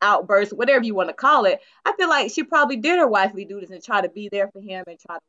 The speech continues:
work it out and try to do those things. So I don't, I don't really like when people say, like,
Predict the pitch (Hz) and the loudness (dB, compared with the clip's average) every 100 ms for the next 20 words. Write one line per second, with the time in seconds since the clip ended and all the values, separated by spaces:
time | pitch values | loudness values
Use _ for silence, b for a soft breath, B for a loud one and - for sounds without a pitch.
0 | 180 180 - 175 170 165 - 165 156 247 | -16 -18 -14 -8 -6 -8 -12 -16 -16 -16
1 | 214 170 165 - 165 165 - _ _ _ | -12 -10 -12 -14 -14 -14 -18 _ _ _
2 | 233 214 277 311 294 269 - - 233 349 | 0 4 4 4 2 -2 -4 -2 0 2
3 | 311 269 220 202 196 190 190 214 170 165 | 2 2 2 2 2 0 -4 -10 -12 -4
4 | 175 170 156 151 143 | 0 0 0 -2 -4